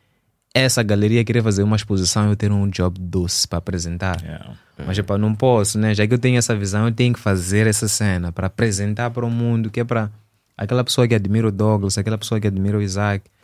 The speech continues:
Speaker 1: quando diz, "Parceiro, eu quero, quero fazer uma exposição", eu vou dizer, "Epá, eu tenho uma galeria, apresenta lá o teu trabalho", e entender, mas, epá, é, dói.
Speaker 2: Yeah.
Speaker 1: Dói maninho,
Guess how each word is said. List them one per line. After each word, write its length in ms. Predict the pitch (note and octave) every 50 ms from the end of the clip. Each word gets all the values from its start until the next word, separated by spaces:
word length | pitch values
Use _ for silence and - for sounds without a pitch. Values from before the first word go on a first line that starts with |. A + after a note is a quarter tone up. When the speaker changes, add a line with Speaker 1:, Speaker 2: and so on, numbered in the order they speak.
| _ _ _ _ _ _ -
Speaker 1:
quando 200 | - G#2 G#2 G2+
diz, 100 | G#2 G#2
"Parceiro, 360 | - A2 - - G#2+ A2+ A#2+ - -
eu 60 | - -
quero, 180 | - C3+ - - - - - - -
quero 160 | - C#3+ C3+
fazer 220 | B2+ - A#2+ G#2+ A2
uma 100 | A#2 C3
exposição", 560 | B2+ - - A#2 G#2 G2 - - B2 A#2+ A2+
eu 80 | G#2+ G#2
vou 80 | G#2+
dizer, 180 | G#2 G2+ G#2 G2+
"Epá, 140 | F#2+ - -
eu 100 | - A2+
tenho 160 | - D3+ D3+
uma 120 | C#3+ C3
galeria, 500 | A2 G#2 G2 F#2+ F#2+ F2+ G2+ G2+ F#2+ F#2+ F#2 F#2 F2+ - - A#2 A2 - -
apresenta 360 | G#2+ G#2+ G#2+ G#2+ A2 A#2+ B2+
lá 100 | B2+ B2
o 40 | A#2
teu 120 | - A2+
trabalho", 580 | - G#2+ G2 F#2 G2 G#2+ G#2+ G#2+ G#2 G2+ G2+ G#2 - _ _ _ _ _ _ _ _ _
e 100 | - G2
entender, 480 | F#2+ F#2 F2+ - F2+ F#2 F#2 F2+ E2+ -
mas, 200 | G#2 - F#2+ F#2+
epá, 260 | - - - - G2+
é, 340 | F#2 E2 E2 - - - - G#2+ G#2 - - - _ _ _ _ _ _ - - - _ _ _ _ -
dói. 380 | - F2 F2+ D#2+ - - G#2 G#2 - _ _ _ _ _ _ _ - -
Speaker 2:
Yeah. 300 | E2 F2 F2 D#2+ C#2 -
Speaker 1:
Dói 220 | G2+ F#2 F#2 F2+ F#2+
maninho, 420 | G2 F#2+ F#2+ F#2+ F2 F#2 F#2+ G2